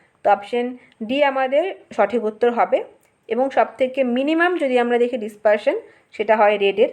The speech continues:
এবং সেই কারণেই, আহ, বলা হয় রেডকে আমরা কিন্তু অ্যাম্বুলেন্সের, আহ, ক্ষেত্রে এবং অন্যান্য আমাদের যে, আহ, ট্রাফিক সিগন্যাল থাকে সেক্ষেত্রে ব্যবহার করে থাকি, কারণ রেড সবথেকে কম, আহ, ডিসপারশন হয় এবং ম্যাক্সিমাম বললে অবশ্যই ভায়োলেট, এবং সেটা সবথেকে নিচে থাকে।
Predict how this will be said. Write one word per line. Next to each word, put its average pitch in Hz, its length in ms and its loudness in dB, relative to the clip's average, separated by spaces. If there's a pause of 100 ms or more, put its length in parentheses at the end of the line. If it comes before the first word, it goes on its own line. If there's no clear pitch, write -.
(460)
এবং 208 180 -8
সেই 233 240 -4
কারণেই, 220 500 0
আহ, 185 180 0
বলা 190 260 2
হয় 277 200 2
রেডকে 190 360 -4
আমরা 190 200 -2
কিন্তু 202 280 -10
অ্যাম্বুলেন্সের, 202 800 -6 (360)
আহ, 196 100 2
ক্ষেত্রে 208 380 -4
এবং 220 140 -2
অন্যান্য 196 480 -4
আমাদের 196 460 -4
যে, 202 240 -6 (280)
আহ, 185 240 4
ট্রাফিক 196 340 -2
সিগন্যাল 208 420 -4
থাকে 202 240 -4
সেক্ষেত্রে 208 400 -8
ব্যবহার 185 380 2
করে 196 220 -4
থাকি, 180 320 -2 (340)
কারণ 208 140 -8
রেড 214 240 2
সবথেকে 208 500 -4
কম, 226 460 -2 (320)
আহ, 185 80 -2
ডিসপারশন 196 640 -4
হয় 233 220 -4 (220)
এবং 190 200 -12
ম্যাক্সিমাম 233 540 -2
বললে 247 180 2
অবশ্যই 196 360 -2
ভায়োলেট, 180 480 -8 (300)
এবং 190 120 -10
সেটা 190 180 -4
সবথেকে 262 400 -4
নিচে 240 280 -6
থাকে। - 300 -10